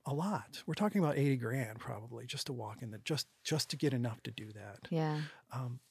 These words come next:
Speaker 1: so right now I'm just trying, I'm not trying to think too far ahead. It's literally, like, a year ahead. It's like, okay, what piece of machinery can I get that's gonna make me more efficient? Um,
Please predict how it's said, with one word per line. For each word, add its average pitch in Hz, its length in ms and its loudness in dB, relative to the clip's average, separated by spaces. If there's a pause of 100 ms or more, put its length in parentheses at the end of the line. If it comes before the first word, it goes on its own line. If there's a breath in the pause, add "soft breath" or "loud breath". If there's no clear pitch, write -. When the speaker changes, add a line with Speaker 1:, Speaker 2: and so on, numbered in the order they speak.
Speaker 1:
so - 320 2
right 254 160 10
now 214 220 12
I'm 165 80 10
just 151 160 2 (240)
trying, 190 680 10 (200)
I'm 143 100 2
not 185 220 4
trying 180 240 8
to 151 60 8
think 151 280 4
too - 240 2
far 135 320 -2
ahead. 123 480 -4
It's 147 140 -6
literally, 147 340 4
like, 120 180 -2
a 120 80 -6
year 123 280 -4
ahead. 123 400 -4
It's 120 80 -8
like, 123 100 -8 (180)
okay, 143 240 4 (360 loud breath)
what 143 320 4 (200)
piece 196 360 2
of 143 80 4
machinery 139 520 4
can 143 220 0
I 147 140 2
get 131 240 2
that's 131 160 -2
gonna 131 160 2
make 127 260 2
me 123 120 2
more 123 380 2
efficient? - 720 -4 (1300 soft breath)
Um, 117 380 -8